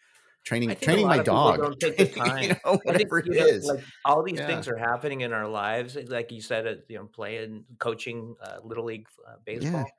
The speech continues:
Speaker 2: But they don't take the time to kind of reflect
Speaker 1: Right.
Speaker 2: and soak in what just happened, to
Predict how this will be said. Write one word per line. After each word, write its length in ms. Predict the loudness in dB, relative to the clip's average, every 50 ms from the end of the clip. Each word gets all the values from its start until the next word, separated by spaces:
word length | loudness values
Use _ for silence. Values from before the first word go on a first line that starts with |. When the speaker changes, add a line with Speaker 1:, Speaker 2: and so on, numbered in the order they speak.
| _ _ -20 -20 -20 _ _ 0
Speaker 2:
But 140 | 0 2 4
they 100 | 4 4
don't 220 | 4 2 0 -2
take 220 | -4 -6 -6 -6
the 80 | -10 -14
time 300 | -8 -6 -4 -4 -4 -6
to 40 | -8
kind 220 | -8 -8 -8 -6
of 40 | -6
reflect 600 | -8 -8 -8 -10 -8 -8 -8 -8 -10 _ -20 -20 _ _ _ _ _ _ _ _ _ _ _ _ _ _ -4
Speaker 1:
Right. 360 | 0 2 4 4 4 2 0
Speaker 2:
and 140 | -4 -8 -6
soak 280 | -4 -2 -2 -2 -2
in 180 | -2 -2 -2 -4
what 160 | -4 -6 -6
just 240 | -6 -6 -8 -6 -6
happened, 600 | -6 -6 -6 -8 -8 -8 -8 -8 -10 -10 -14 -14
to 640 | -10 -8 -6 -6 -6 -6 -8 -8 -10 -10 -10 -12 -12